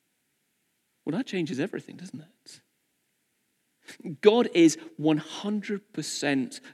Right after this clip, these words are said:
committed to me. No question, no caveat, unconditional. I mean, shouldn't that change the way we pray? We come with nothing, that's true,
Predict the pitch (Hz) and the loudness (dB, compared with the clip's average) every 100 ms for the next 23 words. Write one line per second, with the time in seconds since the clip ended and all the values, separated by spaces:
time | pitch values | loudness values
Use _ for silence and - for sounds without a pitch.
0 | - - 135 131 143 160 - 143 131 _ | -18 -6 0 2 2 0 -2 -6 -6 _
1 | - - 120 117 123 120 104 - - - | -12 -4 -2 -2 -2 -4 -8 -12 -14 -16
2 | _ _ _ - 143 175 262 247 202 165 | _ _ _ -2 4 6 6 6 2 2
3 | - 156 147 - 180 143 160 214 269 247 | 2 2 0 -4 -6 -2 4 6 6 4
4 | 196 160 139 135 135 - - - - 165 | -2 -2 2 2 2 -6 -20 -16 -4 -2
5 | 190 190 190 - 147 131 139 - - - | -2 -4 -8 -4 -4 -2 -6 -6 -12 -16
6 | - _ _ _ _ _ _ _ _ _ | -20 _ _ _ _ _ _ _ _ _
7 | _ _ _ _ _ _ _ _ _ _ | _ _ _ _ _ _ _ _ _ _
8 | _ - 202 208 320 311 277 254 - 208 | _ -4 0 2 4 6 4 2 -4 -4
9 | 202 - 165 165 151 131 120 - 127 156 | -2 2 2 4 4 2 -2 -10 -8 -4
10 | 294 466 _ _ _ _ _ _ _ _ | -4 -4 _ _ _ _ _ _ _ _
11 | _ _ _ _ _ _ _ _ _ _ | _ _ _ _ _ _ _ _ _ _
12 | _ - 196 220 226 - 254 233 226 233 | _ -8 -2 4 4 4 -2 0 2 0
13 | 233 139 180 - - - 330 220 131 131 | 2 0 0 -4 -12 -6 0 2 2 4
14 | 196 302 | 4 2